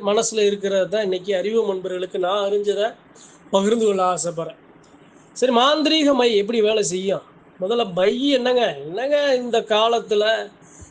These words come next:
அறிவியல் விஞ்ஞான பூர்வமான காலத்துல மனுஷன், ஆறறிவு பெற்ற மனுஷன் இவ்வளவு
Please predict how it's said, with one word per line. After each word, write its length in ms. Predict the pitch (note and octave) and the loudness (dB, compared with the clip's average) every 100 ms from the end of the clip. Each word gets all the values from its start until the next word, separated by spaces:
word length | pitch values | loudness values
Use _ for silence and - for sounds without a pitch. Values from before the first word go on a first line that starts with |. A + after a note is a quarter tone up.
| - | -6
அறிவியல் 500 | F#3+ G#3 G#3+ A3 A3 | 0 0 0 0 0
விஞ்ஞான 500 | G3+ G#3 A3 A3 A3 | 0 -2 0 2 0
பூர்வமான 640 | - G3 G#3+ G#3 G#3+ A3+ A3+ | -2 -4 -2 2 2 2 0
காலத்துல 880 | G#3+ G3 G#3+ G3+ G3+ G#3 A3+ G3 F3+ - - - - F#3 F#3 | 0 0 0 -2 0 2 2 -2 -6 -18 -20 -20 -12 -2 2
மனுஷன், 840 | A3 C#4+ C#4 C4+ B3+ A#3 G#3+ G#3 - - - | 4 4 2 0 0 0 -4 -8 -20 -20 -4
ஆறறிவு 600 | F#3+ A3 A#3+ A#3+ C4 C4+ | 2 4 4 2 2 2
பெற்ற 360 | B3 B3 - A#3 | 2 2 0 0
மனுஷன் 800 | G#3 A3+ B3 - A#3 A3 G#3 F#3+ - - - | 2 2 0 0 0 0 -2 -6 -14 -20 -12
இவ்வளவு 420 | G#3 G3+ C4 C4 | -4 0 2 2